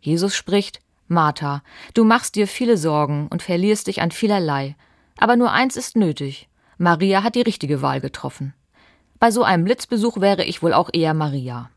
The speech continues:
Ein Krug Wasser, eine Kanne Tee, ein Stück Brot und etwas Käse und Trauben, das reicht, um mit lieben Menschen beieinander zu sitzen.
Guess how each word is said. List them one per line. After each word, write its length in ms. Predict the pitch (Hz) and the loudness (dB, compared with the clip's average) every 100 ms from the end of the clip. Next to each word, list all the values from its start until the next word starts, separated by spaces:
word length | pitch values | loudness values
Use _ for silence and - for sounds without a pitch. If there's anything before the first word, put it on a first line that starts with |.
| _ - | _ -6
Ein 180 | 156 143 | -4 -4
Krug 240 | 143 - | -8 0
Wasser, 460 | 208 233 220 214 - | 2 2 2 0 0
eine 180 | 147 | -4
Kanne 280 | 135 139 117 - | -6 -8 -10 -6
Tee, 360 | - 226 220 226 - | -2 0 -2 -6 -8
ein 120 | 165 151 | -6 -6
Stück 320 | - 139 - | -8 -12 -6
Brot 380 | 175 202 202 - | 0 2 2 -2
und 100 | - | -6
etwas 340 | 160 160 - | -4 -4 -6
Käse 320 | - 226 190 | 0 0 2
und 160 | - 156 | -2 -4
Trauben, 460 | - 196 202 202 - - - | 0 2 2 0 -2 -12 -4
das 240 | 240 240 | -2 0
reicht, 380 | 226 190 160 - | 2 2 2 -6
um 80 | 147 | -10
mit 160 | 139 180 | -6 -2
lieben 220 | 208 170 | 0 0
Menschen 340 | 160 175 208 | -2 -2 0
beieinander 480 | 202 208 190 143 135 | 2 2 2 0 -2
zu 160 | - 135 | -6 -6
sitzen. 420 | 143 - 143 | -6 -6 -8